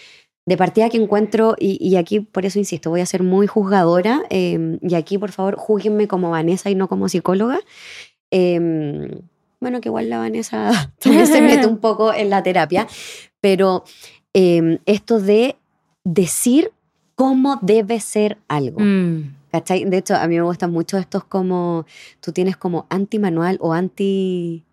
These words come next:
Speaker 1: estuviste subiendo unos videos que eran anti-algo.
Speaker 2: Ah, esto no es un video de autoayuda.
Speaker 1: Esto
Speaker 2: ¿Eso?
Speaker 1: no es un video de autoayuda,
Speaker 2: <laughs>
Speaker 1: que me encantaba que fuese ese el pie.
Speaker 2: Mm.
Speaker 1: Esto no es un video de autoayuda.
Speaker 2: Mm.
Speaker 1: Porque definir una relación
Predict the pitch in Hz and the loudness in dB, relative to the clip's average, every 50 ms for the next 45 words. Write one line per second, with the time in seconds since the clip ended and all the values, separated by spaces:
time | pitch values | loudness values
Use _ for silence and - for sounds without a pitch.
0 | _ _ _ _ - - _ _ _ _ - 147 - 185 185 - 208 - - 202 | _ _ _ _ -20 -20 _ _ _ _ -16 -8 -6 -6 -4 -4 -6 -6 -2 -2
1 | 202 208 208 214 208 208 208 180 190 185 185 202 - - 208 190 196 185 _ - | -2 0 0 0 0 -2 -2 -2 -2 -2 -2 -2 -2 -4 -4 -2 -4 -4 _ -2
2 | 214 226 233 240 240 - 226 220 190 190 175 143 139 131 139 - _ _ _ _ | -2 -2 -2 -2 -2 0 2 2 2 2 0 0 -2 -4 -4 -6 _ _ _ _
3 | _ _ _ _ - 240 226 220 202 190 - - 240 262 254 262 285 277 277 285 | _ _ _ _ -2 -2 0 0 -2 -2 0 0 -2 0 0 -2 0 0 2 2
4 | 294 302 294 277 277 269 269 269 269 269 262 247 254 240 208 190 175 160 156 - | 2 0 0 0 2 2 2 2 2 0 0 0 -2 0 0 2 0 0 -2 2
5 | - 214 214 - - 208 208 202 208 208 220 214 202 196 226 262 254 262 294 240 | 0 0 2 4 2 2 4 2 0 0 0 0 2 4 4 6 6 6 6 4
6 | 254 - 233 180 180 180 - 190 185 190 190 190 196 196 - 190 190 196 - 220 | 4 4 4 4 2 0 -2 -4 -2 0 0 0 0 0 0 0 0 0 0 0
7 | 220 240 254 262 - 240 208 - 233 233 220 - - 254 240 - _ - 226 247 | 0 2 0 0 -2 -4 -4 -2 -2 -2 -2 0 0 -2 -2 -2 _ 2 2 2
8 | 233 - - 262 269 269 - - 202 196 175 _ - 190 170 170 165 151 _ _ | 2 0 0 0 -2 0 2 2 2 2 2 _ 0 2 2 2 2 0 _ _
9 | _ _ - 214 208 202 202 190 180 170 160 - 208 226 226 - - 262 247 233 | _ _ -2 0 2 2 2 2 0 -4 -4 0 0 0 0 0 -4 -2 0 2
10 | 220 220 233 220 - 254 240 220 214 208 196 202 202 208 202 190 190 180 185 180 | 4 2 2 0 -2 -2 0 0 2 2 4 4 4 4 2 2 2 2 0 0
11 | - 185 175 160 151 143 131 127 131 135 196 190 185 185 180 170 160 160 - _ | -2 -2 -2 0 0 0 0 -2 -2 -4 -4 -4 -4 -6 -6 -8 -8 -12 -16 _
12 | _ - - 180 165 - - 180 165 180 180 - - 196 185 202 240 254 220 - | _ -4 -4 -4 -2 0 -2 0 0 0 -2 -2 0 0 2 2 2 2 2 0
13 | - - - 208 214 214 214 196 196 185 170 160 147 139 - - - 190 190 185 | 0 0 0 2 2 2 0 0 0 2 2 2 0 0 -4 -4 -2 0 0 0
14 | 175 156 143 | 0 -2 -6